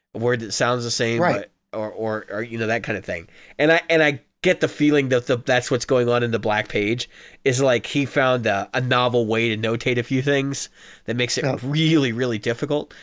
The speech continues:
Speaker 1: in addition to the fact that it's just a technically insane piece of music to play to reg-, to begin with. Um,
Speaker 2: Right.
Speaker 1: but yeah, it's, it's like that, you know, it's just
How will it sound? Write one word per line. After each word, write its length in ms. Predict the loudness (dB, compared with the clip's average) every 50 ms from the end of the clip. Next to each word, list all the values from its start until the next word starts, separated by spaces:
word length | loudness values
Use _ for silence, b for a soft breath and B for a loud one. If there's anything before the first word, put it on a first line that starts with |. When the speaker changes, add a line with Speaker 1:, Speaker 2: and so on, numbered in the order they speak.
| B B
Speaker 1:
in 100 | 0 0
addition 340 | 0 2 2 0 0 0 -2
to 60 | -4
the 60 | -6 -2
fact 280 | 0 0 0 0 0
that 100 | -2 -2
it's 120 | -2 -4 -2
just 320 | -2 -2 -2 -4 -6 -8 -10
a 80 | -12
technically 680 | -8 -4 -4 -4 -4 -4 -6 -6 -6 -8 -8 -8 -10 -10 _
insane 640 | -8 -8 -6 -6 -6 -4 -2 -2 -2 -2 -4 -6 -8
piece 220 | -8 -8 -8 -8
of 80 | -8 -10
music 280 | -10 -10 -12 -12 -16 -18
to 80 | -14
play 180 | -12 -10 -10 -10
to 60 | -12
reg-, 260 | -14 -14 -14 -14 -16 -14 _ -18
to 60 | -14 -12
begin 300 | -10 -8 -8 -8 -10 -10
with. 200 | -12 -16 -18 _ b b b b b b b b b b _ -4
Um, 300 | -2 0 0 0 -2 -4
Speaker 2:
Right. 140 | -6 -12 -18 _ _ _ _ _ _ _ _ _ _ _ _ _ _ _ _ _ _ -16 -12
Speaker 1:
but 320 | -6 -4 -4 -4 -4 _ b b b b b b b b b _ -4
yeah, 360 | 0 2 2 2 2 -2 -4 -8 _ -4
it's, 320 | -4 -2 -2 -4 -8 -10 _ _ _ _
it's 180 | -6 -4 -2 -2
like 220 | -2 -2 -2 -2
that, 360 | -4 -6 -4 -4 -6 -10 -12 _ -12
you 100 | -10 -8
know, 160 | -8 -8 -6
it's 200 | -8 -6 -6 -6
just 260 | -4 -4 -6 -6 -8